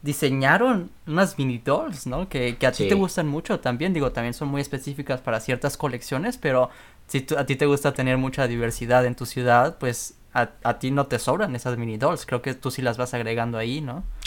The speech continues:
Speaker 2: Sí, yo sí las tengo en mi ciudad y sí es uno de los puntos que, que me gusta también, como tú dices, las mini dolls. Eh,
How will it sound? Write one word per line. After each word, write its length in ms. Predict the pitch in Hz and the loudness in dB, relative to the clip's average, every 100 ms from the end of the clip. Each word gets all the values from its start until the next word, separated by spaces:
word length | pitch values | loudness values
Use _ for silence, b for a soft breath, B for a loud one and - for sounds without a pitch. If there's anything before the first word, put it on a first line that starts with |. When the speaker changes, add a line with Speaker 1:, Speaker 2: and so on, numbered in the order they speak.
| B | B
Speaker 2:
Sí, 360 | - 202 202 233 | 2 4 6 4
yo 120 | 240 | 4
sí 140 | 254 147 | 6 6
las 140 | 131 | 6
tengo 260 | 135 131 135 | 4 4 6
en 80 | 131 | 6
mi 80 | |
ciudad 420 | - 135 127 131 143 | 4 4 4 4 -2
y 140 | 117 | -6
sí 180 | - 113 | -2 -2
es 140 | 110 | 0
uno 180 | 120 117 | 2 2
de 60 | 110 | 2
los 120 | 101 | 0
puntos 380 | - 107 110 - | -4 -4 -4 -4
que, 240 | 110 95 | -2 -2
que 100 | - | -2
me 100 | 98 | -4
gusta 380 | 95 107 110 127 | -2 -4 -2 -2
también, 320 | 117 95 98 101 | -2 -4 -6 -8
como 160 | - 98 | -8 -4
tú 80 | 104 | -4
dices, 240 | 101 92 | -4 -4
las 140 | 90 | -6
mini 200 | 92 90 | -6 -6
dolls. 360 | 90 101 110 - B B B B B B - | -2 -2 -2 -6 B B B B B B -6
Eh, 560 | 143 98 95 95 98 | 0 2 2 2 -2